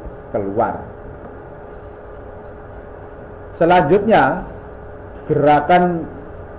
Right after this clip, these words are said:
camshaft ini berikutnya menyebabkan rocker arm ini naik turun. Rocker arm yang sebelah sini, nah,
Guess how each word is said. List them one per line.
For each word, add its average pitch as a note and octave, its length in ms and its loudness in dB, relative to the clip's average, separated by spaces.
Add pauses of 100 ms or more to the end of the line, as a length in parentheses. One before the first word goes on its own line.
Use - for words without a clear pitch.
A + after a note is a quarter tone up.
(260)
camshaft F3 560 6
ini E3 400 4 (460)
berikutnya C3+ 800 2 (800)
menyebabkan F3 880 6
rocker E3+ 340 6
arm D3+ 380 6
ini D#3+ 340 4 (300)
naik C#3+ 480 6 (480)
turun. A#2+ 480 2 (1300)
Rocker A#2+ 320 2
arm B2+ 220 2
yang B2+ 180 4
sebelah A#2+ 400 0
sini, A2 240 -2 (720)
nah, F#2 160 -10